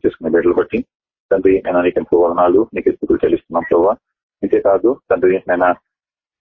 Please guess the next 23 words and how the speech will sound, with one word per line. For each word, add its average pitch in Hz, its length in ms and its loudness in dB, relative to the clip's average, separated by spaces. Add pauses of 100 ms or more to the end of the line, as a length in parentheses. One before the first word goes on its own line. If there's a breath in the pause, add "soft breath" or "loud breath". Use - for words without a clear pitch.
(840)
ఇంతకాలం 127 420 2
మమ్మల్ని 113 400 2
ప్రభా 98 460 0
ఈ - 60 -2
ప్రార్థనలో 92 460 0
కూడటానికి 92 680 -2
హండ్రెడ్ 87 240 0
డేస్ 87 340 0 (460)
తండ్రి, 90 200 -2
ఆయన 87 240 -2 (400)
హండ్రెడ్ 90 300 -2
డే 87 100 4 (440)
ప్రేయర్లో 90 300 2 (120)
నేను 90 180 -2
కూడా 87 200 2
పార్టిసిపేట్ - 360 -6
చేయడానికి - 400 -4 (160)
తండ్రి, 85 280 0
నన్ను 87 200 0
నాకు - 180 -2
ఇచ్చే - 200 -2
సమయం 87 280 -2
బట్టి, - 220 -2